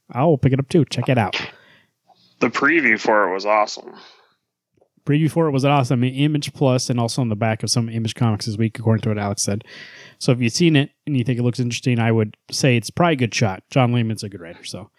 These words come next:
Speaker 1: uh, Paper Girls number twenty-three, Brian K. Vaughan, Cliff Chang. New friends are silver, but old friends may be the only ones who can help the Paper Girls survive the year twenty-one seventy-one. Uh,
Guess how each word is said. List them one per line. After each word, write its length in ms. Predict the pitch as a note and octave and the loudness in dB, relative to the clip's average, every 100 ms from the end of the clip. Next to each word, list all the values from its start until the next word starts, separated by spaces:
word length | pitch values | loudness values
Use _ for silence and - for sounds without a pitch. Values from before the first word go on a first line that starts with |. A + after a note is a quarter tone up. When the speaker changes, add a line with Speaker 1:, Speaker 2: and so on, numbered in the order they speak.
| _ _ _ _ _ _ - | _ _ _ _ _ _ 0
Speaker 1:
uh, 140 | A#2+ | 0
Paper 220 | C#3 E3+ | 2 0
Girls 260 | C#3+ B2 G#2+ | 2 2 2
number 120 | A#2 | -2
twenty-three, 380 | G#2+ C#3+ A2+ B2+ | 0 0 2 0
Brian 300 | A2 B2 A#2 | 2 2 2
K. 100 | A2+ | -2
Vaughan, 300 | A2+ A#2 A2 | 0 0 0
Cliff 340 | - C#3 B2 | 0 -2 -2
Chang. 460 | - - C#3+ C#3+ B2+ | -4 0 2 4 2
New 180 | B2 F#3 | 2 2
friends 380 | - D3 C3+ A#2 | 4 2 2 0
are 100 | G#2 | -2
silver, 540 | - C3+ D3 A2 F2+ | 0 2 2 0 -6
but 160 | G2+ A2 | -2 2
old 180 | C3 | 2
friends 380 | - B2+ A#2+ A#2 | 2 0 0 0
may 160 | A2+ A2 | -2 -2
be 160 | G#2+ | -2
the 160 | G#2+ G#2+ | -2 0
only 240 | D3 E3+ | 0 2
ones 500 | B2 F#2+ F2 - - _ _ _ _ _ | 2 0 -6 -12 -14 _ _ _ _ _
who 160 | - B2 | -2 0
can 140 | A#2 | 4
help 180 | B2+ B2+ | 2 2
the 80 | A2 | -2
Paper 260 | C3+ B2 | -4 -2
Girls 240 | A#2 A#2+ A2+ | 0 2 0
survive 360 | B2+ A#2 A#2 | -2 -2 0
the 80 | G#2+ | -2
year 240 | A2 A2+ A2 | 0 0 0
twenty-one 500 | - B2 A2+ G#2 G2+ | 0 0 0 -2 -4
seventy-one. 960 | - A2+ G#2 F#2+ F#2 A2 A#2 F#2 F#2 - - - - _ | -4 -4 -4 -6 -2 2 2 2 -6 -12 -20 -20 -20 _
Uh, 540 | B2+ B2 A#2 A#2 A#2+ | -2 2 2 0 -2